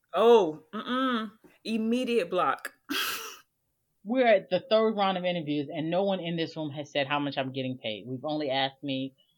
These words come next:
Speaker 2: uh, about manhole covers
Speaker 1: <laughs>
Speaker 2: and <laughs> we've asked me if I have nonstick shoes. That's all you've asked me.
Speaker 1: <laughs>
Speaker 2: And I don't care anymore.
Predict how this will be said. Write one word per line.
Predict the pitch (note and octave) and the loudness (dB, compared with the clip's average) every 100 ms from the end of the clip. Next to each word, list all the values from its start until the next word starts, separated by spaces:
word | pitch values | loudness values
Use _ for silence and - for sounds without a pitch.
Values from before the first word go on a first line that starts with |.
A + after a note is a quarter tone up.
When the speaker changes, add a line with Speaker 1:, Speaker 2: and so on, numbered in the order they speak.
| _ _ _ | _ _ _
Speaker 2:
uh, | C#3 C#3 C3 C3 | -4 -2 -2 -2
about | B2+ C3+ C3 D3 | -2 0 0 0
manhole | E3+ F#3 E3+ F3 E3+ | 0 0 0 -2 -2
covers | - F3 E3 D#3+ E3 - _ - - - | 0 -2 0 -4 -8 -16 _ -4 -2 -2
Speaker 1:
<laughs> | - - - | -4 -6 0
Speaker 2:
and | D#3+ D3+ D3 D3 C#4 - _ _ - | 2 2 2 -4 -8 -14 _ _ -6
<laughs> | C#3+ B2+ A#3+ A3 | -4 0 2 2
we've | E3 E3 D#3+ | 2 -4 -2
asked | D#3+ D#3+ D#3 | 0 2 0
me | E3+ D#3 | -6 -6
if | D3 | -4
I | C#3 C#3+ | -2 0
have | D3+ C#3+ C3+ C3+ | 0 2 0 -2
nonstick | B2+ D3 D3+ D3 C#3 - C#3+ | -4 -2 0 0 -4 -10 -8
shoes. | - A#2 - - D#3 | -8 -10 -12 -10 -6
That's | D3 | 2
all | A3 A#3 | 4 4
you've | G#3 | 4
asked | F#3+ F3 F#3 - | 4 4 4 0
me. | F3+ E3+ E3+ - | -2 -2 -4 -10
Speaker 1:
<laughs> | - - _ _ _ _ _ _ _ _ _ _ _ _ _ _ - | -14 -16 _ _ _ _ _ _ _ _ _ _ _ _ _ _ 0
Speaker 2:
And | D#3+ D3+ | 4 4
I | D3+ D3+ | 2 0
don't | B2+ D#3+ C3 | 2 2 2
care | - D3 C3+ | -2 0 0
anymore. | B2 A#2 - | -2 -6 -6